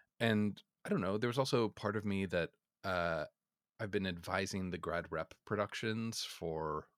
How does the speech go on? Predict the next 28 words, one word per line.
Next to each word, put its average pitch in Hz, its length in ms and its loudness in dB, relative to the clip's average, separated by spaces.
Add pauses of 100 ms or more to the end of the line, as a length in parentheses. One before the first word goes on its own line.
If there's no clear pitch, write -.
(220)
almost 82 600 -8
five 80 560 -6
years 80 320 -6
now, 104 300 -2 (500)
and 85 380 -4
this 98 200 -4
is 92 140 -8
the 87 140 -8
same 85 680 -4
scale 90 800 -2 (100)
and 78 560 -10 (520)
level 92 380 0
of - 140 -6
production 85 500 -4
that 85 120 -6
the 90 60 -16
graduate 85 440 -4
students 101 340 -6
have, 98 260 0
and 92 100 -6
I 87 60 -6
thought, 98 320 0
"You 117 80 -6
know 143 200 0
what? 120 240 0 (160)
At 110 160 -4
least 131 320 -8
once 85 460 -6